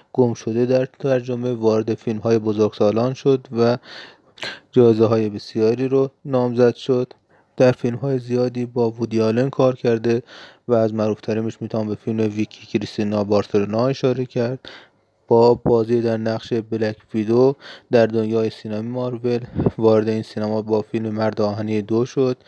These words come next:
از دیگر فیلم‌های خوب او می‌توان به فیلم لوسی، فیلم داستان ازدواج و فیلم جوجو رابیت اشاره کرد.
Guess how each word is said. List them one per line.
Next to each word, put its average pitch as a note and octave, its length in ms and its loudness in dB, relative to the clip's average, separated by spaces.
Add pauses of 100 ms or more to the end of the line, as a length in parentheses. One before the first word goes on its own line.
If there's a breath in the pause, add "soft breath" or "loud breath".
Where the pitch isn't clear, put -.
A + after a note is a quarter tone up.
(380 loud breath)
از B2+ 240 0
دیگر A2+ 280 4
فیلم‌های A#2 520 -2
خوب A#2 240 -2
او A#2 160 0
می‌توان A2+ 320 -6
به G#2+ 60 -4
فیلم A2+ 500 -4 (380 loud breath)
لوسی، A#2 540 0 (260)
فیلم A2 420 -2
داستان A2 580 0
ازدواج C3+ 600 0 (400 loud breath)
و A#2+ 200 2
فیلم A#2 420 -2
جوجو G#2+ 320 -2
رابیت G#2+ 400 0
اشاره G#2+ 400 -2
کرد. - 240 -16